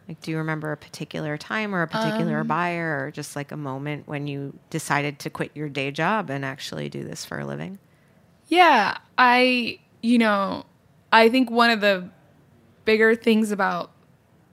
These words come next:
Speaker 2: I guess, my success is that, like, I've never, I've never been very attached to outcomes.
Speaker 1: Mm-hmm.
Speaker 2: And so I was creating these sauces for myself. I was
Speaker 1: Right.
Speaker 2: creating them to, like,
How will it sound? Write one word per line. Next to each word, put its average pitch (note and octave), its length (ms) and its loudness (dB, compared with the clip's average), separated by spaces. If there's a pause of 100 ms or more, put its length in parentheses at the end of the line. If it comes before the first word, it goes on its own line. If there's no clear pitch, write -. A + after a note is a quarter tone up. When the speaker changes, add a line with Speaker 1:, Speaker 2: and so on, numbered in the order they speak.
(240)
Speaker 2:
I G3+ 120 2
guess, G#3+ 240 0
my G3 160 0
success A#3+ 640 -4
is A3 160 -2
that, F#3 240 -4
like, E3+ 280 -6
I've - 180 0
never, A3+ 380 4
I've G#3 200 -2
never A3 240 2
been G#3 260 0
very F#3+ 320 0
attached - 600 -4
to - 120 -6
outcomes. E4+ 880 -4
Speaker 1:
Mm-hmm. F#3 240 -12 (240)
Speaker 2:
And A3 260 2
so G3+ 520 2 (200)
I A3+ 160 8
was F4 140 0
creating A3 380 -2
these F3+ 180 -4
sauces F#3 420 -4
for - 160 -8
myself. F3+ 840 -2
I G#3 120 2
was D#3+ 100 0
Speaker 1:
Right. - 80 -6
Speaker 2:
creating G3+ 320 -4
them F#3 160 -8
to, F3+ 100 -8
like, F3 360 -10